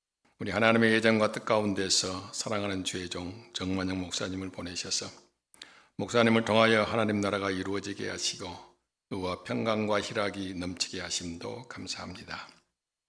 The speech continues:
이제 하나님 정만영 목사를 양지문 교회 이임 목사로 세우기를 원합니다.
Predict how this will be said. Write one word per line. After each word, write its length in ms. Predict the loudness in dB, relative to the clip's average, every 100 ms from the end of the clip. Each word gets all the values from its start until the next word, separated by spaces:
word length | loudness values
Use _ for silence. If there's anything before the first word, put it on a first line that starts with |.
| _ _ -20 _ -10
이제 160 | -4 0
하나님 420 | 0 0 -2 -2
정만영 460 | 0 2 4 4
목사를 600 | 4 2 2 2 0 -4 -12 -18 -16 -16 -18 -20 _
양지문 540 | 2 4 6 6 6
교회 220 | 6 4 4
이임 200 | 2 2
목사로 540 | 0 0 -2 -2 -2
세우기를 480 | -2 -2 -6 -8 -8
원합니다. 600 | -8 -10 -12 -10 -10